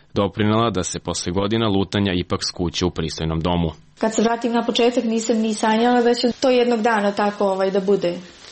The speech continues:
Speaker 2: Eto.
Speaker 1: Šta mislite da je bilo presudno pa da su se stvari ipak na neki način postavile, da kažemo, kako bi trebalo?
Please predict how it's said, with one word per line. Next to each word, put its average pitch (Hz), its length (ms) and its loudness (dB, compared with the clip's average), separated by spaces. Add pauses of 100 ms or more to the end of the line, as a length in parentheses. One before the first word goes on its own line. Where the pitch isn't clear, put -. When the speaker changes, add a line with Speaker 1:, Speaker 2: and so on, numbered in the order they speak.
(140)
Speaker 2:
Eto. 185 300 -2 (360)
Speaker 1:
Šta - 240 -2
mislite 185 320 0
da 147 60 2
je 135 100 2
bilo 143 300 2
presudno 120 680 2 (320)
pa 110 120 2
da 110 100 4
su - 140 -2
se 107 140 -4
stvari 117 440 2
ipak 110 180 0 (220)
na 104 140 2
neki 107 300 2
način 107 320 0 (100)
postavile, 101 600 2 (420)
da 104 280 0
kažemo, 104 420 -2
kako 104 200 -6
bi 98 80 -6
trebalo? 85 360 -4